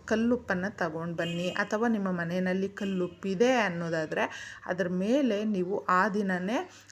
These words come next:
ದುಡ್ಡನ್ನ ತಗೊಂಡು ಬಂದು ಸ್ವಲ್ಪ ಹಿಡಿ. ಯಾಕಂದ್ರೆ ತುಂಬ ಜನಕ್ಕೆ ಈಗ ಟ್ರಾನ್ಸಾಕ್ಷನ್ನು ನಮ್ಗೆ ಈ ಥರ ಇರೋದ್ರಿಂದ ಎಲ್ಲ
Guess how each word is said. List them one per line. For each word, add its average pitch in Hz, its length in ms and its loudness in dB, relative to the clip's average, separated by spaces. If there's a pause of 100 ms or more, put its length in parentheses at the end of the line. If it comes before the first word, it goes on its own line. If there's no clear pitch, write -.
(140)
ದುಡ್ಡನ್ನ 220 540 2
ತಗೊಂಡು 185 460 -2
ಬಂದು 185 280 -2
ಸ್ವಲ್ಪ 180 540 -2
ಹಿಡಿ. 185 600 -2
ಯಾಕಂದ್ರೆ 208 380 0
ತುಂಬ 302 440 -2
ಜನಕ್ಕೆ 202 460 0
ಈಗ 185 220 -2
ಟ್ರಾನ್ಸಾಕ್ಷನ್ನು 180 1080 -4
ನಮ್ಗೆ 175 380 -4
ಈ 180 160 -2
ಥರ 180 220 -2
ಇರೋದ್ರಿಂದ 185 760 0 (580)
ಎಲ್ಲ 285 140 4